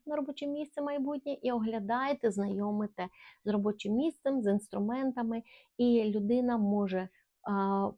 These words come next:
подивитися самостійно на, е, не тільки робоче місце, а і на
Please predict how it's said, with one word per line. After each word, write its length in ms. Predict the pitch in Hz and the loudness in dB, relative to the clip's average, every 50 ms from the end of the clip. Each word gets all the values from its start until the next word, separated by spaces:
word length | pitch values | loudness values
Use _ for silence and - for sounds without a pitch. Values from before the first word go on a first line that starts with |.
| _ _ _ - | _ _ _ 2
подивитися 960 | - 240 226 214 202 180 180 208 202 190 190 185 185 - 202 202 - - - 285 320 349 311 - _ - | 6 8 10 10 8 8 6 4 6 6 4 2 2 0 -2 -2 -2 -4 -6 -4 -4 -4 -8 -10 _ -18
самостійно 1000 | - - 226 220 220 214 220 - - 233 233 233 240 233 233 240 240 233 233 240 - - | -8 -4 -2 0 0 -2 -4 -6 -4 -4 -2 0 0 0 0 0 0 -2 -4 -6 -6 -4
на, 640 | 208 208 208 208 208 208 208 202 202 202 208 - - _ _ - - | -2 0 0 0 -2 -2 -4 -4 -4 -6 -6 -10 -12 _ _ -14 -10
е, 720 | 185 196 190 190 190 190 196 190 190 196 196 190 - - _ _ - - | -8 -6 -4 -4 -2 -2 -2 0 2 2 2 0 0 -4 _ _ -2 2
не 180 | 220 226 226 | 4 4 4
тільки 220 | - - - 285 240 | 2 0 -4 -2 -2
робоче 340 | 208 185 180 175 - 180 | 0 -2 -4 -4 -4 -8
місце, 420 | 170 160 160 - _ - 170 180 196 _ _ _ | -6 -8 -8 -10 _ -12 -12 -12 -12 _ _ _
а 180 | - 220 233 233 233 - | -6 -6 -4 -4 -4 -4
і 120 | 214 214 | 0 2
на 460 | 208 208 208 214 214 214 214 214 214 | 2 2 2 2 0 -2 -2 -4 -4